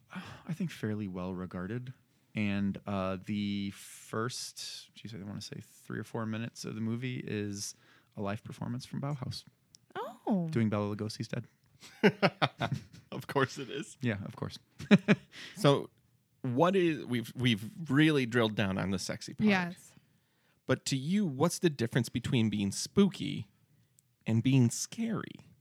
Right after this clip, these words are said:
Speaker 2: Well,
Speaker 1: Mm, I,
Speaker 2: I
Speaker 1: I think I know, but I wanna hear what you have to say.
Speaker 2: Uh, I get this question a lot. Um, so spooky is, like, fun. Think of, like, a Mickey Mouse themed Halloween party.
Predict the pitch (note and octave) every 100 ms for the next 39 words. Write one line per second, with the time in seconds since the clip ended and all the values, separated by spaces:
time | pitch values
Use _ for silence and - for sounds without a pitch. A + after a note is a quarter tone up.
0 | - F#3+ G3 C#4 A#3+ D#3 D#3+ A3 _ _
1 | _ _ _ _ _ _ - G#2 F#2+ F#2+
2 | A2+ - G2+ B2+ _ _ _ _ _ _
3 | G#3+ A3 G#3 G3 F#3 A#2 A2+ G#2+ F#2+ F#2
4 | F#2 F#2+ F#2 - F2 A2 _ _ - -
5 | - A3 G#3+ G3 F3+ E3 - _ - A3
6 | A3 G#3+ - G#3+ G3+ A3+ G#3+ - G3 D#3
7 | D#3 A3 - - _ _ G#3 F#3 _ G#3+
8 | G#3 F3+ F3 F#3 - - - C4 C4 -
9 | D#4+ F#4+ G4 D#4 A#3+ G#3+ - - - -
10 | G3+ C3+ F#3+ - A3 A#3 A3+ A3 G#3+ G#3
11 | G#3 G#3+ A#3 G#3 G3 F#3 - - G3 F#3
12 | F3 - G3 F3+ F3+ F3 D#3+ - - -
13 | - A3